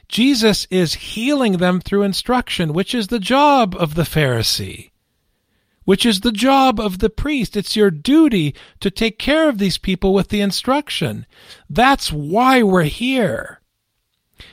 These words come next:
And this again reflects the attitude of the Pharisaic movement in late antiquity, which was to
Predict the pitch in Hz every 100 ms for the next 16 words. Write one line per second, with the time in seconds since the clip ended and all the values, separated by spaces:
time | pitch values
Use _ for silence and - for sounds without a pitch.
0 | - 156 170 196 175 156 165 147 143 -
1 | 220 226 - 147 147 - 185 208 196 -
2 | 156 139 135 147 151 139 - _ _ _
3 | - - 143 175 165 147 180 165 151 143
4 | 180 196 147 135 - 143 139 135 143 151
5 | - 277 - 165 139 143 - 151 147 -
6 | - 151 139 127